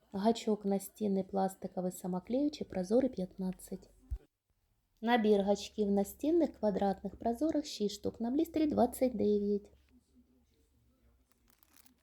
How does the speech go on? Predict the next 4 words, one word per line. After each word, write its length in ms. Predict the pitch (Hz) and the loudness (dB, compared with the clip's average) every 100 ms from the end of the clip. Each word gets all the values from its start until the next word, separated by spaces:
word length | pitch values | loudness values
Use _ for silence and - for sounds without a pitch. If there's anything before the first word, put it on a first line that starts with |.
| - | 4
Рукавички 720 | 226 233 226 214 202 - - | 6 6 6 4 2 0 -6
латексні, 720 | 202 180 175 254 254 - 277 277 | -4 -4 -4 -8 -12 -8 -6 -6
добра 440 | - 202 196 185 185 | -4 0 2 0 -2
господарочка, 960 | 185 - 233 240 320 311 302 - 269 | -4 -6 -4 -2 0 -2 -6 -8 -10